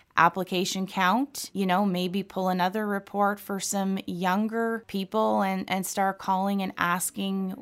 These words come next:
what they're doing for the investments for their kids. You know, maybe just, again, instead of making it so broad for yourself, try to pick a couple of points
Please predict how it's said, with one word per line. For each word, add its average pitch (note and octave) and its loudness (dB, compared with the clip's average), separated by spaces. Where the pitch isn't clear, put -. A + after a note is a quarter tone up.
what F#3 -2
they're G3 -4
doing F#3+ -4
for F#3+ -10
the F#3 -4
investments F3+ -2
for F#3 -6
their F3 -2
kids. F3+ -4
You G3 -2
know, G3 2
maybe G3 0
just, G3 -2
again, F3 0
instead F3+ 2
of E3+ 0
making F3 -2
it - -6
so E3+ -2
broad E3+ 2
for F#3+ -8
yourself, D#3+ -2
try F3 0
to E3+ -2
pick F3 -8
a F3+ -6
couple E3+ -2
of D#3 -4
points F3 -2